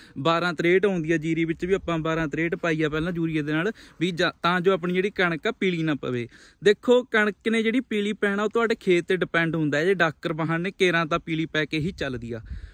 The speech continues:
ਪਾਣੀ ਲੱਗੇ ਤੇ ਕਣਕਾਂ ਅਕਸਰ ਪੀਲੀਆਂ ਪੈ ਜਾਂਦੀਆਂ ਨੇ, ਕੋਈ ਘਬਰਾਉਣ ਵਾਲੀ ਗੱਲ ਨਹੀਂ ਹੁੰਦੀ। ਹਾਂ ਜ਼ਿਆਦੇ ਪੀਲੀ ਨਾ ਹੋਣ ਦੇਵੋ, ਜੇਕਰ ਤੁਹਾਡੀ ਕਣਕ ਦਾ ਰੰਗ ਜਮੇ ਪੀਲਾ ਹੋ ਚੁੱਕਿਆ, ਜਿਵੇਂ ਕਿ ਪੀਲਾ ਰੰਗ ਹੁੰਦਾ ਹੈ, ਫੇਰ ਤਾਂ ਦੇਖੋ ਖਤਰੇ ਦੀ ਗੱਲ ਆ।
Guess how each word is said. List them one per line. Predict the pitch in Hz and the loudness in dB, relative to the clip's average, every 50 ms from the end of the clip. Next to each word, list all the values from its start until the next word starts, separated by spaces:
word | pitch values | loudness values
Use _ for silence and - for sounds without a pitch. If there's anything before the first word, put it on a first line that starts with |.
| _ _ - | _ _ -4
ਪਾਣੀ | 156 160 175 185 202 214 214 214 160 | -2 0 2 2 2 2 2 2 2
ਲੱਗੇ | 170 175 160 151 175 180 | 0 0 0 2 0 0
ਤੇ | 165 180 | 0 0
ਕਣਕਾਂ | - 175 165 165 147 - 175 - 165 | 0 0 0 0 0 0 0 0 0
ਅਕਸਰ | - - - 196 185 | -2 -4 -4 -6 -4
ਪੀਲੀਆਂ | - - 180 165 165 180 | -2 -2 -4 -2 -2 -6
ਪੈ | 170 - 156 151 151 147 | -4 0 0 2 2 2
ਜਾਂਦੀਆਂ | 156 151 147 135 147 | 0 0 0 -2 -2
ਨੇ, | 151 160 151 | -2 -4 -2
ਕੋਈ | - 185 160 - - - - - | -2 -4 -4 -4 -16 -12 -2 -2
ਘਬਰਾਉਣ | 202 185 208 202 190 175 | 0 2 2 2 2 2
ਵਾਲੀ | 170 165 165 160 | 2 0 0 2
ਗੱਲ | 160 165 160 160 | 2 2 2 2
ਨਹੀਂ | 160 151 | 2 2
ਹੁੰਦੀ। | 151 143 139 180 254 262 _ - - - _ - | 0 2 0 0 -2 -2 _ -10 -20 -18 _ 0
ਹਾਂ | 165 190 226 214 156 | 2 2 2 2 0
ਜ਼ਿਆਦੇ | 131 123 151 139 143 147 185 208 | 0 0 2 2 2 4 4 4
ਪੀਲੀ | 196 220 220 214 220 | 4 4 0 0 2
ਨਾ | 226 240 233 | 2 2 2
ਹੋਣ | 220 208 196 190 170 | 2 2 0 0 2
ਦੇਵੋ, | 170 175 170 190 226 254 - _ - _ _ _ _ - 139 | 2 2 4 4 2 2 0 _ -20 _ _ _ _ -12 -6
ਜੇਕਰ | 143 165 175 185 190 - - 196 196 | 0 4 4 4 6 4 4 2 2
ਤੁਹਾਡੀ | - 226 226 220 196 190 202 202 196 - - - | 4 2 2 4 4 2 0 -2 -2 -4 -2 0
ਕਣਕ | 196 190 185 160 - | 0 0 2 2 2
ਦਾ | 202 196 | 2 2
ਰੰਗ | 190 190 196 190 | 2 2 0 0
ਜਮੇ | 185 156 185 202 226 247 | 2 2 2 4 4 2
ਪੀਲਾ | 226 - 214 196 190 196 196 | 2 0 -2 2 2 2 2
ਹੋ | 175 180 175 | 4 2 0
ਚੁੱਕਿਆ, | 160 - 190 - - 190 185 175 | 0 -2 -4 0 2 2 2 4
ਜਿਵੇਂ | 156 165 170 180 185 175 | 2 2 0 0 0 -4
ਕਿ | 165 - 190 185 185 175 - - _ _ - | -4 -4 -4 -4 -4 -6 -10 -14 _ _ -8
ਪੀਲਾ | - 185 175 180 175 | -6 -2 2 2 2
ਰੰਗ | 170 170 170 156 165 | 2 2 0 0 0
ਹੁੰਦਾ | 175 175 156 165 | 0 2 2 2
ਹੈ, | 175 175 | 2 0
ਫੇਰ | - - 165 170 180 - | 0 0 0 0 0 0
ਤਾਂ | - 185 180 | -2 -2 0
ਦੇਖੋ | 165 175 - - 196 214 214 202 - | 0 -2 0 4 4 4 4 4 -2
ਖਤਰੇ | - 185 165 - 165 156 156 | -6 -6 -6 -4 -4 -4 -2
ਦੀ | 147 139 131 | -2 -2 -2
ਗੱਲ | 135 131 127 123 | -2 -2 -2 -2
ਆ। | 123 110 | -6 -8